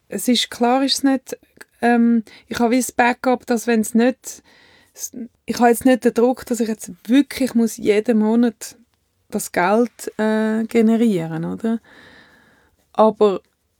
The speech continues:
sonst, es funktioniert eben eigentlich recht gut. Ich finde,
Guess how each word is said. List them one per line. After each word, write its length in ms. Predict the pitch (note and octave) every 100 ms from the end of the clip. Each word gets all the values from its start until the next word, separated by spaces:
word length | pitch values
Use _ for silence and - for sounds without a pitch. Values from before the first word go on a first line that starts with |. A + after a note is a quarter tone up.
| _ _ _ _ _
sonst, 400 | - - D#4 D#4
es 200 | - A3
funktioniert 640 | - A3 - A#3+ A#3 A3+ A3
eben 180 | G3+ F#3+
eigentlich 340 | F#3 G3 -
recht 420 | F#3+ B3+ - -
gut. 340 | C4 G#3 D3+ - - - - _ _ _ _ _ _ _ _ C#4+ _
Ich 80 | -
finde, 520 | - - A3 G#3 G#3